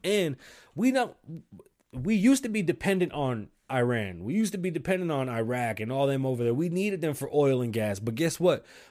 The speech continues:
We developed and came up with fracking, and we are a leader that now exports oils and gas. We never did that before.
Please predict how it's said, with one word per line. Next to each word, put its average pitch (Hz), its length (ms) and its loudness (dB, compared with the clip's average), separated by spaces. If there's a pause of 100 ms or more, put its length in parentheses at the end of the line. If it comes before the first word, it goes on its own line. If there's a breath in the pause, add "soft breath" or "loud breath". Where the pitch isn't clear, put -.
We 180 220 0
developed 147 600 0
and 113 100 -6
came 147 260 -4
up 135 120 0
with 113 200 -10
fracking, 151 480 -2 (300 soft breath)
and 120 200 -4
we 175 260 -2
are 180 260 8
a 151 60 4
leader 160 480 2
that 127 240 2
now 156 460 0 (160)
exports 151 680 0 (280)
oils 151 340 8
and 117 120 0
gas. 151 340 -2
We 147 100 2
never 165 240 4
did 139 180 2
that 143 120 4
before. 92 320 -6